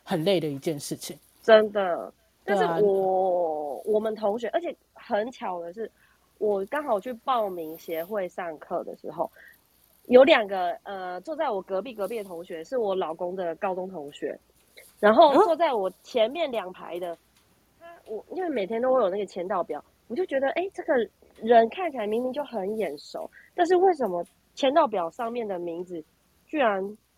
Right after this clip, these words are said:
Speaker 2: 不是我认识人的名字？可是后来才发现，真的是我前同事，
Speaker 1: 他改名了？
Speaker 2: 就是光，对，他改名。
Speaker 1: 哦。
Speaker 2: 然后，呃，我来，我先说一下，大家会想上这课课，这个课，就是跟我刚刚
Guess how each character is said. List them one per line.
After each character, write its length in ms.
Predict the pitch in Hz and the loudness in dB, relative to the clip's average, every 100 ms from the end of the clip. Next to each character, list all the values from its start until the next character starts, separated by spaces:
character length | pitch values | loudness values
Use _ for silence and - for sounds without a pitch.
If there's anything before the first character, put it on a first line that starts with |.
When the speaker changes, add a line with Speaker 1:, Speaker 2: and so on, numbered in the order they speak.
| - | -8
Speaker 2:
不 120 | 208 | -6
是 400 | 202 302 254 208 | -4 -4 -2 0
我 140 | 170 180 | 0 0
认 200 | 262 226 | 0 -2
识 140 | 254 | -4
人 200 | 208 160 | -4 -4
的 80 | 156 | -8
名 180 | 151 151 | -10 -12
字？ 180 | 139 135 _ - _ | -14 -16 _ -20 _
可 120 | - | 2
是 60 | 330 | 4
后 120 | 330 | 6
来 140 | 294 208 | 6 4
才 140 | 208 | 0
发 180 | 208 226 | -2 -2
现， 240 | 277 226 - _ | -2 -8 -10 _
真 140 | - 247 | -4 -4
的 100 | 220 | -2
是 80 | |
我 160 | 262 180 | -2 -4
前 280 | - 160 151 | -6 -14 -14
同 240 | 156 143 | -14 -14
事， 280 | 156 180 - - _ _ - | -8 -8 -8 -12 _ _ 2
Speaker 1:
他 100 | 285 | 6
改 160 | 202 | 6
名 80 | 160 | 6
了？ 60 | 147 | 4
Speaker 2:
就 60 | |
是 40 | 311 | 8
光， 260 | 320 320 - _ _ _ _ | 8 6 -6 _ _ _ _
对， 220 | 262 185 | -4 -4
他 120 | 190 254 | -6 -10
改 180 | 196 | -10
名。 100 | 156 151 _ _ _ | -12 -20 _ _ _
Speaker 1:
哦。 160 | 180 254 523 - _ _ _ _ _ _ _ _ _ | 4 6 8 4 _ _ _ _ _ _ _ _ _
Speaker 2:
然 120 | 262 | -6
后， 240 | 392 339 - _ _ _ _ _ | -4 -4 -8 _ _ _ _ _
呃， 580 | 226 226 208 196 185 180 | -4 -2 -2 -4 -6 -8
我 160 | - 196 | -6 -6
来， 100 | 190 | -6
我 120 | 202 | -8
先 240 | 196 254 254 | -8 -8 -8
说 160 | 240 208 | -8 -8
一 20 | |
下， 160 | 233 226 | -6 -6
大 160 | 233 | -6
家 160 | 220 220 | -6 -4
会 180 | 240 226 | -4 -6
想 160 | 151 147 | -10 -16
上 160 | 202 180 | -12 -6
这 100 | 185 | -6
课 180 | 175 160 | -6 -10
课， 180 | - - _ | -10 -20 _
这 100 | - | 0
个 100 | 196 | 0
课， 240 | 170 202 165 | 2 2 2
就 120 | 220 | 2
是 80 | 233 | 2
跟 240 | 220 208 | 8 6
我 140 | 196 165 | 6 0
刚 180 | 180 175 | -2 -2
刚 220 | 175 | -4